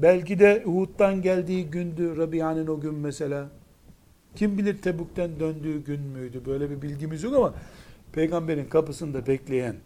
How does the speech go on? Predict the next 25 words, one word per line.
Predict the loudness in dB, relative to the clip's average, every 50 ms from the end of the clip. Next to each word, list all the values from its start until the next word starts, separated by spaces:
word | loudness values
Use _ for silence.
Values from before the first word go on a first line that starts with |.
| -20 -20 -20 -16
sabaha | -10 -8 -4 -2 0 0 0 0
kadar | 0 0 0 0 0
orada | 0 0 -2 -2 -2 -2
nöbet | -2 0 2 4 4 4 2 -4
tutan | -8 -4 -2 -2 -2 -2 -6 -14 -18 -18 -18 -18 -18 -18 -8 -2
peygamber | 2 2 4 4 2 0 0 2 2 0 0
Tebük'e | 2 4 4 6 6 6 4 2 2
gittiği | 2 0 -6 -12 -6 -4 -2 -2
zaman | -2 -2 -4 -2 -2 -4 -4 -6 -8 -14 -20 -20 -20 -20 -20 -16 -10 -4
geri | 0 0 0 0 0
kalır | 0 2 2 2 2
mı | 2 0 -4
hiç? | -4 -6 -10 -18 -20 -20 -20 -20 -20 -20 -20 -20 -20 -20 -20 -20 -20 -6 0 4
Peygamber | 4 4 6 4 4 4 4 4
Uhud'dayken | 4 4 2 2 2 2 2 2 2 2 0 -2
o | 0 6 8 8
evinde | 8 8 6 2 4 4
oturur | 4 4 2 0 -2 -4 -2 -2
muydu? | -4 -6 -6 -8 -10 -12 -14 -18 -20 -20 -20 -20 -20 -20 -20 -20 -20 -14 -4 2
Elbette | 2 2 4 6 4 4 4 4
o | 4 4 4
da | 4 2 2
peygamberle | 0 0 0 0 0 0 0 0 0 0 0 0
beraberdi. | 0 0 0 -2 -4 -4 -6 -6 -2 2
Yani | 2 2 2 2